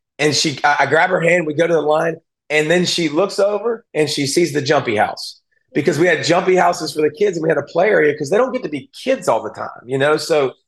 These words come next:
like, literally, she went from being starving, ready to eat. She's like, Jumpy house, and sprinted over in the jumpy house. Um, so it, it's, that's, that's what we've learned for sure. Like, we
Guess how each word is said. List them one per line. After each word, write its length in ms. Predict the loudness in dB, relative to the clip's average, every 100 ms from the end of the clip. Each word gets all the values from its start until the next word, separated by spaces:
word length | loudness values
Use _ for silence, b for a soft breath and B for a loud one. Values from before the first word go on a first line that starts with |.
| _ _ -4
like, 200 | -4 0
literally, 600 | 2 2 4 2 0 -4 _ _ -20 -4
she 160 | 0
went 240 | 2 2 2
from 160 | 0
being 300 | 2 2 2
starving, 480 | 0 0 2 2 0
ready 220 | 0 0 -2
to 200 | -10 -6
eat. 200 | -6 -2
She's 160 | -2
like, 120 | 0 -2 0
Jumpy 380 | 0 0 0 0
house, 540 | 2 0 2 0 0 0
and 200 | 0 0
sprinted 760 | -4 -8 0 2 4 2 0 -8 B B _
over 320 | 0 2 2
in 80 | 2
the 100 | 2
jumpy 420 | 2 2 2 2
house. 440 | 2 2 2 0 -4
Um, 460 | 0 2 2 -2 -12 _ _ _
so 220 | 0 2
it, 180 | 2 2
it's, 320 | 0 0 -6
that's, 260 | 0 0 0
that's 240 | 0 0 2
what 120 | 0
we've 180 | 0 0
learned 280 | 2 2 0
for 120 | -4
sure. 280 | -2 0 2
Like, 200 | 0 -2
we 240 | -6 -8